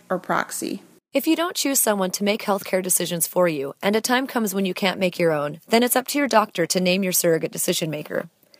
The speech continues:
Speaker 2: Your doctor will go by a standard list used in V A and other healthcare systems.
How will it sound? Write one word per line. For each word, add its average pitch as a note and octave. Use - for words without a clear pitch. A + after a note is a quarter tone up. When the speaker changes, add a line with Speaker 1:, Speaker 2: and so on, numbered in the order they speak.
Speaker 2:
Your A#3
doctor C4
will D4
go G3+
by F#3
a F3
standard G3+
list E3+
used E3+
in E3+
V G#3
A D3+
and F3+
other F3
healthcare E3
systems. -